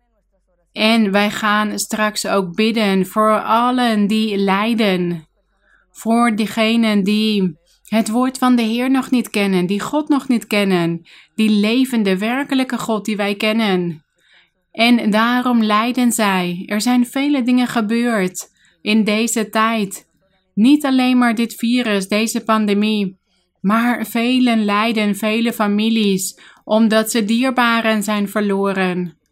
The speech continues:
En velen zijn ook ziek geworden.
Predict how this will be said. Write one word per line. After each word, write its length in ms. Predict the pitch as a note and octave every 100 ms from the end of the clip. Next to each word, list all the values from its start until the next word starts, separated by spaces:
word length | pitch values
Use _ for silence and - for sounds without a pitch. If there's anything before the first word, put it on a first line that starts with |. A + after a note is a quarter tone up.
| _ _ _ _
En 680 | - A3+ A#3 A3 G3+ F3 D3+ _ _ _
velen 480 | - A#3 B3+ A#3+
zijn 240 | A3+ A3+ A3+
ook 100 | A3+
ziek 240 | - C4+
geworden. 920 | - B3 A3 G#3+ G3 F#3 F3+ E3+ E3+